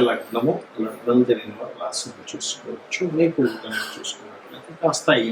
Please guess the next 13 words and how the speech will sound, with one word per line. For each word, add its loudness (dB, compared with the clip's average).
నెలంతా 2
కూడా -16
మీ 10
యొక్క 6
లగ్నాధిపతి 6
పంచమ 4
స్థానంలో -2
ఉన్నారు -14
కాబట్టి -18
నిర్ణయాలు, 8
ప్రేమ -2
వ్యవహారాలు, -8
షేర్ 10